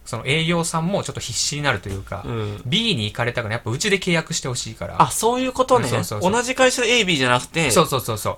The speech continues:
Speaker 2: あ、そういうことね。
Speaker 1: そう、別仲介業者のA、Bね。
Speaker 2: あ、なるほどね。
Speaker 1: そうそう。
Speaker 2: あ、それはいいね。
Speaker 1: そう、すると、安くなるっていう。
Speaker 2: え、ちなみに、その、安く、十五万安くなった仲介会社はどこなの？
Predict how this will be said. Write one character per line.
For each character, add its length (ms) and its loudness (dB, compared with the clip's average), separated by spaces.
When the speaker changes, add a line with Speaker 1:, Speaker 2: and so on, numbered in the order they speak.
Speaker 2:
あ、 80 -6
そ 160 -4
う 20 -4
い 0 -
う 40 -12
こ 60 -8
と 120 -8
ね。 160 -8
Speaker 1:
そ 80 -2
う、 60 -4
別 540 0
仲 140 0
介 180 0
業 140 0
者 180 0
の 320 0
A、 220 -2
B 160 -4
ね。 160 -8
Speaker 2:
あ、 100 -4
な 120 -2
る 80 -2
ほ 80 -4
ど 100 -8
ね。 80 -4
Speaker 1:
そ 80 -2
う 60 -4
そ 140 -10
う。 40 -12
Speaker 2:
あ、 60 -14
そ 220 -10
れ 100 -6
は 320 2
い 180 -6
い 20 -16
ね。 180 -16
Speaker 1:
そ 240 -10
う、 80 -10
す 200 -6
る 80 -10
と、 440 4
安 240 -4
く 100 -6
な 100 -2
る 60 -4
っ 40 -10
て 200 -16
い 40 -8
う。 20 -8
Speaker 2:
え、 40 -10
ち 40 -8
な 60 -8
み 40 -8
に、 60 -10
そ 100 -10
の、 60 -6
安 240 -4
く、 200 -4
十 220 -4
五 140 -4
万 160 -2
安 180 -4
く 80 -6
な 120 -4
っ 20 -10
た 140 -12
仲 240 -10
介 200 -4
会 140 -4
社 120 -10
は 60 -4
ど 120 -8
こ 120 -10
な 60 -14
の？ 60 -18